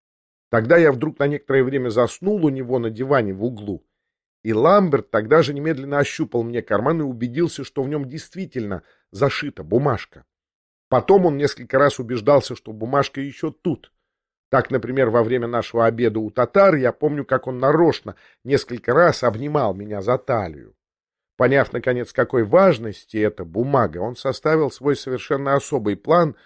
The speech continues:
которого я вовсе и не предполагал у него. Я, как дурак, все время воображал, что он так упорно зовет меня к себе, единственно, чтоб склонить меня войти с ним в компанию и действовать не иначе, как вместе.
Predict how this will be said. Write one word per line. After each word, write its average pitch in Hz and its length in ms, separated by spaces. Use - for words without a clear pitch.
которого 123 340
я 123 160
вовсе 131 380
и 120 40
не 120 100
предполагал 120 720
у 196 60
него. 80 500
Я, 160 180
как 160 220
дурак, 135 300
все 123 180
время 131 260
воображал, 107 640
что - 160
он 120 140
так 120 200
упорно 123 440
зовет 110 360
меня 110 240
к - 80
себе, 117 440
единственно, 117 800
чтоб 104 240
склонить 120 500
меня 127 280
войти 117 360
с - 140
ним 143 160
в - 80
компанию 135 720
и 95 40
действовать 120 520
не 120 140
иначе, 131 280
как - 260
вместе. 143 520